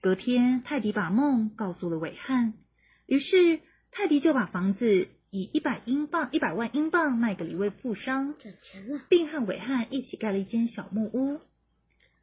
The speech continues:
Speaker 1: 在木屋里，丽香问泰迪：“你为什么要把我们家卖掉呢？”泰迪把昨晚梦到的事情都告诉了丽香后，丽香只好点点头，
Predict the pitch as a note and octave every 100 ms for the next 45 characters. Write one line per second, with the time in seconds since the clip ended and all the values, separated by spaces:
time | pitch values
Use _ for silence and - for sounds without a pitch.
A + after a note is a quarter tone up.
0 | _ - G3+ G3+ G#3 A3 G#3 F3 - -
1 | _ _ C#4+ C4+ D4+ D4+ D4+ A3 F#3 A3
2 | F3 E3+ F3+ G#3+ - _ _ _ _ _
3 | _ _ _ _ _ _ _ _ _ -
4 | D4+ F4+ A4 - D4+ D#4+ C#4 C#4+ A3 G3
5 | D4 D#4+ C4 F4 E4+ A#3 F#3+ - _ _
6 | _ _ _ _ _ _ _ _ _ _
7 | _ _ B3 G3 F#3+ G3 F#3 F3 F#3 G#3+
8 | G#3+ D4 D4 B3+ - B3 - G3+ F#3 F#3
9 | - A#3+ A#3 A3+ G3+ G3 E3+ G3 A3 B3+
10 | C4 - C4 A3 - _ _ _ _ _
11 | G4+ F#4+ F#4 F4+ F4+ A3 A3 G3+ D#3+ G3+
12 | A#3+ G#3 - F#3+ E3 F3